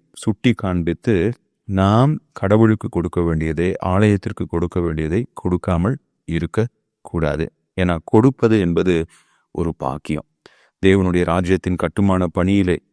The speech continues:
அவருடைய ஒரு ஆலய கட்டுமான பணியாக இருக்கலாம், ஆத்துமாதாய பணியாக இருக்கலாம், தேவனுடைய நாமத்தில் செய்யப்படுகின்ற சமுதாய பணியாக இருக்கலாம்,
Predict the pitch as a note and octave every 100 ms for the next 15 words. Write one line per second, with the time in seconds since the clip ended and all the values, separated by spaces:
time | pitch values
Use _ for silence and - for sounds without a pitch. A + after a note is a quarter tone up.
0 | _ _ _ _ - E2 E2 D#2+ D#2 D#2
1 | D#2+ - E2 E2+ E2+ E2 E2 - E2+ D#2+
2 | D#2 F2+ F#2+ F2+ F2 D#2+ F#2 E2+ D#2+ F#2
3 | E2 D#2+ D#2+ D#2 G2 G2 G2+ F#2 E2+ F2
4 | E2+ F2+ E2+ D#2+ F2 F#2+ F2+ F2 F2+ F2
5 | E2 - F#2 - F2 E2+ - F2+ G2 F#2+
6 | F2+ F2 F2+ F2 E2 D#2+ - G2+